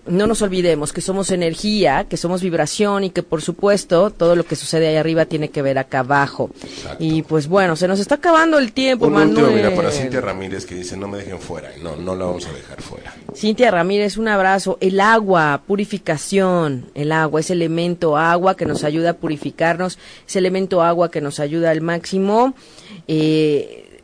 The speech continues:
Speaker 1: a veces quienes tenemos, ¿se acuerdan? Busquen el programa de los elementos, ahí hablo de, eh, cómo son las interrelaciones, eh, en los elementos de los signos, energéticamente.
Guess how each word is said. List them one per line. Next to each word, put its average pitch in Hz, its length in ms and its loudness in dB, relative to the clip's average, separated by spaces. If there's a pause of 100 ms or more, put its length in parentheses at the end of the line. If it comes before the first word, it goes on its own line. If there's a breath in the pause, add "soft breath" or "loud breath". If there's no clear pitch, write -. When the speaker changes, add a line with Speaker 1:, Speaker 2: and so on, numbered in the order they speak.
Speaker 1:
a - 120 -4
veces 220 340 4
quienes 185 280 -2
tenemos, 220 360 2
¿se 220 120 0
acuerdan? 240 400 0 (180 loud breath)
Busquen 262 280 -2
el 233 160 2
programa 226 400 2
de 240 60 0
los 208 180 -2
elementos, 185 800 0
ahí 185 260 0
hablo 185 340 2
de, 175 500 2
eh, 156 200 -4
cómo 175 240 -4
son 170 180 -4
las 165 160 -4
interrelaciones, 151 800 -4
eh, 131 300 -8
en 147 100 -4
los 135 160 -6
elementos 151 380 -6
de 170 80 -2
los 170 140 -4
signos, 202 540 -2 (380 loud breath)
energéticamente. 170 1080 -2